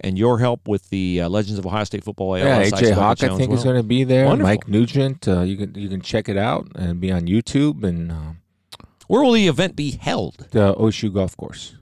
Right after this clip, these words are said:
Speaker 1: O S U Golf
Speaker 2: I went
Speaker 1: Course.
Speaker 2: over there. We, we did a little promo for it. I went over there the other day. What, what a beautiful facility.
Speaker 1: Oh, my
Speaker 2: The,
Speaker 1: goodness.
Speaker 2: the,
Speaker 1: That's gorgeous.
Speaker 2: the, uh, indoor practice
Speaker 1: Yeah.
Speaker 2: facility.
Speaker 1: Yeah.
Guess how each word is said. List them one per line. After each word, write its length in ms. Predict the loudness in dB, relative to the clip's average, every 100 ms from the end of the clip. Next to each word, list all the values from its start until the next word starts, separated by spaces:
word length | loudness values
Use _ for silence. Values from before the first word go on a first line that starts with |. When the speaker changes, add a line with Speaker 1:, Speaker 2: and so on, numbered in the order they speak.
| _
Speaker 1:
O 60 | -10
S 140 | -8
U 80 | -6
Golf 180 | -4 0
Speaker 2:
I 60 | 2
went 160 | 4
Speaker 1:
Course. 80 | 6
Speaker 2:
over 100 | 6
there. 280 | 6 4 4
We, 160 | 0 -8 -10 -12
we 100 | -4
did 100 | -2
a 40 |
little 140 | 0 -2
promo 460 | -2 -2 0 -2
for 260 | -2 0 2
it. 40 |
I 40 | 0
went 200 | 0 -2
over 160 | -2
there 160 | 0 0
the 140 | 2 0
other 160 | 0
day. 300 | 0 0 0
What, 240 | 0 -2 -2
what 120 | -4
a 80 | -4
beautiful 520 | -6 -6 -6 -6 -8
facility. 600 | -12 -12 -8 -2 0 0
Speaker 1:
Oh, 40 | 0
my 80 | -2
Speaker 2:
The, 60 |
Speaker 1:
goodness. 320 | -4 -6 -8 -4
Speaker 2:
the, 120 | -2
Speaker 1:
That's 180 | -2 -6
gorgeous. 440 | -10 -10 -10 -12
Speaker 2:
the, 240 | -4 -2 0
uh, 120 | -4
indoor 420 | -6 -6 0 0
practice 520 | 0 -2 -4 -4 -10 -2
Speaker 1:
Yeah. 60 |
Speaker 2:
facility. 560 | -2 2 2 2 0 -4 _ -16
Speaker 1:
Yeah. 140 | -14